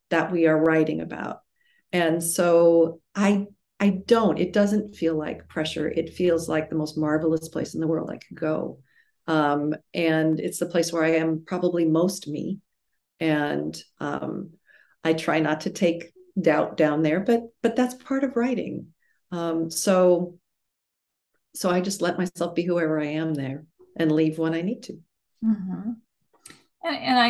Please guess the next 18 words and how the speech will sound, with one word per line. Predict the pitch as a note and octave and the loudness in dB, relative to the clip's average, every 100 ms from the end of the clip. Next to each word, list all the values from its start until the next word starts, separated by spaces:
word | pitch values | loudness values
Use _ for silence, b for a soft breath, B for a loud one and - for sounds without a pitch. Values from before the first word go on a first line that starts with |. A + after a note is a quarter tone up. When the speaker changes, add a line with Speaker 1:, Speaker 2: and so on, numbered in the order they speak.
| A3+ | 0
Speaker 2:
and | - G#3+ | -4 -4
I | G3+ | -4
think | A3 A#3 A#3 - _ | -2 0 0 -2 _
those | A3 G#3+ A3 | 2 4 2
are, | A3+ G#3 F#3+ | 0 0 -2
those | A3 A3 | -4 -2
are | G#3+ G3+ - - | -4 -6 -12 -4
good | - A3 | 2 4
and | A3 G#3 | 4 2
valid | G#3+ A3+ A3 G#3 F#3+ | 4 4 4 2 -2
points | - A#3 A#3 - | -4 -2 -2 -4
because, | A3 G#3+ A#3 A3+ G3+ G3 - - | -8 -6 -2 -2 -2 -4 -10 -8
um, | A#3+ G3 G3 G#3 - _ _ _ _ _ _ _ | -2 -2 -2 -8 -12 _ _ _ _ _ _ _
like | A3+ A3+ | -2 0
you | B3+ | 0
said, | - C#4+ A#3+ | 4 4 4
it | G3+ | 6
is | A#3+ C4 | 6 4